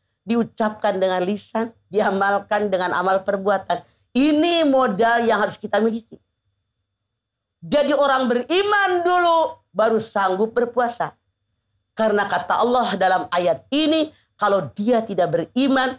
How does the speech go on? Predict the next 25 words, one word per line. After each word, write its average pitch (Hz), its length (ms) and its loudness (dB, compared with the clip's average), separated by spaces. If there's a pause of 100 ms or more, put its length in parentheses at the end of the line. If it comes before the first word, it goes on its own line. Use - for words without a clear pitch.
(160)
nggak 185 400 0
bakal 208 560 0
bisa 185 320 -2
melaksanakan 175 800 -2 (160)
puasa 160 320 -2
kita. - 320 -18 (1300)
Makanya, 160 640 -2 (1040)
kalau 202 320 0
kita - 480 -4
benar-benar 190 480 0
jadi 196 240 -4
bang 180 240 0
beriman, 175 640 -4 (240)
percaya 190 640 -2
kepada 175 480 -2
Allah, 170 240 0 (240)
percaya 226 640 -2
dengan 202 240 0
rukun 190 320 -2
iman 185 400 -2
yang 165 160 -2
enam, 147 240 -4 (560)
melaksanakan 208 800 -2
perintah 226 480 -2
Allah, - 320 -2